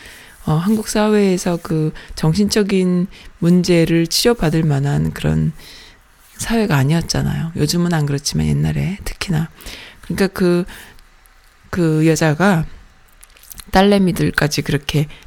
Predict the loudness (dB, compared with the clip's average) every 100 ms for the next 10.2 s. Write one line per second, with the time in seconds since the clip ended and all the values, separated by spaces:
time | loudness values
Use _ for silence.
0 | -2 2 4 4 2 0 -2 -2 0 0
1 | 2 2 0 -2 -6 -12 -20 -20 -2 2
2 | 6 6 4 2 2 0 2 0 2 -2
3 | -4 -8 -4 -2 0 -2 -8 -14 -12 -14
4 | -16 -6 -2 0 2 0 -2 -6 -10 -18
5 | -18 -4 0 2 0 -2 -4 -8 -12 _
6 | _ _ _ _ _ -20 _ _ _ _
7 | _ _ _ _ _ -20 -20 _ _ _
8 | -4 0 4 6 4 2 0 -2 0 -2
9 | -2 2 6 6 6 2 2 2 2 -2
10 | -4